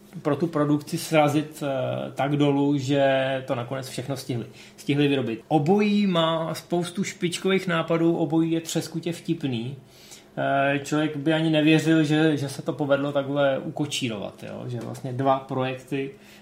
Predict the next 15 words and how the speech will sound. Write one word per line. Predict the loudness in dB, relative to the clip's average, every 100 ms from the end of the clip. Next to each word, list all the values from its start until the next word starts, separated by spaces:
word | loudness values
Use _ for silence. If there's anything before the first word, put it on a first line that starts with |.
| -12
eh, | -6 -4 -2
dva | 0 0
produkty | 2 0 0 0
takhle | 0 2
vysypaly | 2 2 0 0 0
souběžně | 0 0 4 4 4 2 -2 -2 -4
a | -4 -4 -4 -8 -14 -8
ani | -4 0
na | 0
jednom | -2 -4
není | -4 -6 -8
cítit | -8 -6 -4
žádná | 0 2 2 -2 -4
únava | -4 -2 -2
materiálu. | -2 -6 -6 -6 -6